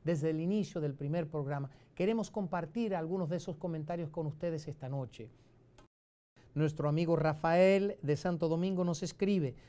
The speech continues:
"Me gustaron mucho sus planteamientos". Gracias,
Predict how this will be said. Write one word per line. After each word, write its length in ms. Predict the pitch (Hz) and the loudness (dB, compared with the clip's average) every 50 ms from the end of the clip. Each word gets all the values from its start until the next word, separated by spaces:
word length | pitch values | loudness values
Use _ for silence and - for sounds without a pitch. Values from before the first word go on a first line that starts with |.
| - - | -6 -2
"Me 120 | 143 151 | 0 2
gustaron 500 | 147 147 147 151 - 190 190 185 180 175 | 2 2 2 2 2 2 4 4 4 4
mucho 540 | 190 220 226 202 - - - 143 131 127 - - - - | 4 4 4 2 0 -2 -4 -4 -4 -4 -10 -14 -20 -12
sus 260 | - - 156 147 - | -6 -2 -2 -2 -2
planteamientos". 760 | - 143 143 135 - 135 135 143 151 151 139 - 131 120 117 | 0 -2 -2 0 -2 -2 0 2 2 2 0 0 -4 -4 0
Gracias, 720 | 139 165 180 185 180 180 - 175 160 151 156 - - | 2 4 6 6 4 4 2 0 0 0 0 -2 -10